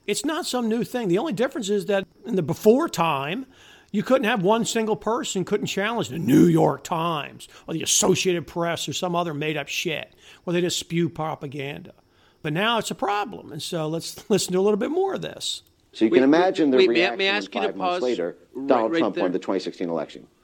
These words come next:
Speaker 3: So you, you, well, you just told a remarkable story that I've
Speaker 1: You
Speaker 3: never
Speaker 1: did.
Speaker 3: heard
Speaker 1: I
Speaker 3: anybody
Speaker 1: agree.
Speaker 3: explain as lucidly and crisply as you just did. But did anyone at nato or anyone at the State Department
Speaker 1: This is hilarious.
Speaker 3: pause for a moment and say, "Wait a second, we've just identified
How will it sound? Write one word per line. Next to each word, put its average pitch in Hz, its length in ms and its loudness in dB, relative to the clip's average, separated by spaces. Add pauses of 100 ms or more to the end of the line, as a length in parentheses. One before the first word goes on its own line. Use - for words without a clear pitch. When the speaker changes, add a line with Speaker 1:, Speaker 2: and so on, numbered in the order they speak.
(140)
Speaker 3:
So - 200 0
you, 170 260 2
you, 139 200 -12
well, 123 140 -8
you 113 120 -8
just 113 140 -8
told 127 160 -4
a 110 40 0
remarkable 104 540 -4
story 104 280 -2
that 90 60 0
I've 87 60 0
Speaker 1:
You 117 60 4
Speaker 3:
never 117 120 0
Speaker 1:
did. - 80 -2
Speaker 3:
heard 90 120 0
Speaker 1:
I 92 40 0
Speaker 3:
anybody 170 440 -2
Speaker 1:
agree. 185 320 -4
Speaker 3:
explain 87 720 -4 (100)
as 90 260 -8
lucidly 87 640 -6
and 69 300 -10
crisply - 340 -8
as 78 100 -10
you 135 80 -6
just 127 160 -4
did. - 140 -12 (600)
But 143 180 -2
did 147 140 0
anyone 214 460 2
at 139 160 -2
nato 117 420 0
or 101 140 -2
anyone 98 320 -4
at 92 80 -6
the - 80 -14
State 110 200 -6
Department 120 320 -4
Speaker 1:
This - 100 -2
is 151 100 -4
hilarious. 143 640 -10
Speaker 3:
pause 214 320 -2
for - 120 -10
a 113 40 0
moment 101 160 -4
and 98 60 -12
say, 107 140 -4
"Wait 147 220 -2
a 156 40 2
second, - 420 -10
we've 123 160 -4
just 185 220 -6
identified 110 800 -4